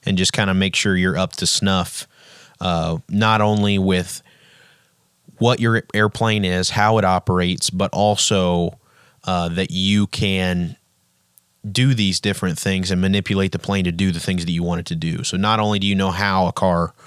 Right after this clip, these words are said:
works, uh, you know how to drive it too. It's kind of the same concept in, in the automotive, uh, version, basically. So as far as the, uh,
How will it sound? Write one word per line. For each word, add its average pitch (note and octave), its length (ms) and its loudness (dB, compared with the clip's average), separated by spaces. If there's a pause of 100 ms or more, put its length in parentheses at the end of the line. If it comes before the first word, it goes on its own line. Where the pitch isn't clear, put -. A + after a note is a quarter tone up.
(200)
works, A#2+ 560 0 (680)
uh, E2+ 360 -4 (100)
you G2 140 0
know F#2+ 140 0
how F2 180 -2
to E2+ 60 -2
drive F2 360 0
it - 100 -8
too. E2 220 -2
It's C#2+ 80 -6
kind F2 220 -4
of D#2+ 60 -6
the D#2 60 -4
same E2+ 300 -4
concept - 640 -4
in, E2 260 -6
in F2 140 -4
the E2+ 120 -2
automotive, E2+ 640 -2 (520)
uh, F2 400 -6
version, E2 500 -2
basically. - 520 -8 (1300)
So C3 180 0
as A#2+ 80 2
far D#3+ 260 0
as G#2+ 520 -2 (580)
the, F#2 480 0
uh, E2+ 240 -2